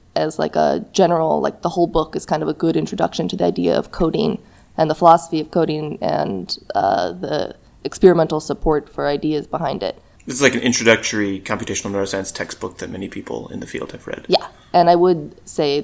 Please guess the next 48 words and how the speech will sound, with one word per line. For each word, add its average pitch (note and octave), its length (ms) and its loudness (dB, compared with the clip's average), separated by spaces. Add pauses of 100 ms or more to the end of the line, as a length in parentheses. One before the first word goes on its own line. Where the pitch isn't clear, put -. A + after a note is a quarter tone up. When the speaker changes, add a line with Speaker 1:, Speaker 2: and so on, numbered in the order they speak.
Speaker 1:
that, - 400 -2
uh, - 220 4
that D3+ 180 0
is D3+ 140 0
a D#3 40 -2
good D3+ 180 -2
resource, D#3+ 380 -4
but - 220 0
I D3 80 2
knew D#3 300 0
that - 280 -4
we D3 120 -2
weren't C#3+ 260 0
going - 240 -4
to - 200 -4
read D#3+ 280 -2
a D3+ 80 2
whole - 180 -4
book - 400 -4
for F2 360 -4 (240)
this - 160 -6
episode, - 520 -6
<laughs> - 80 -2
so - 160 4
that's A3 280 2
why F3 260 2 (340)
I D#3 80 0
didn't D#3 180 0
recommend C3+ 400 -4
it. - 120 -8
Um, D#2+ 260 4
I G#3+ 40 6
mean, G3+ 140 6
but G#3+ 120 4
it's, G3+ 160 -4
it's - 180 2
a A3 60 6
nice G#3+ 300 4
presentation F3+ 880 -2 (180)
of E3+ 160 4
the E3 80 4
material D3+ 560 0
for - 160 -4
anyone F#2+ 360 -2
who's F3+ 240 -6
interested. - 600 -10
So, F3+ 1120 4
yeah, - 200 -2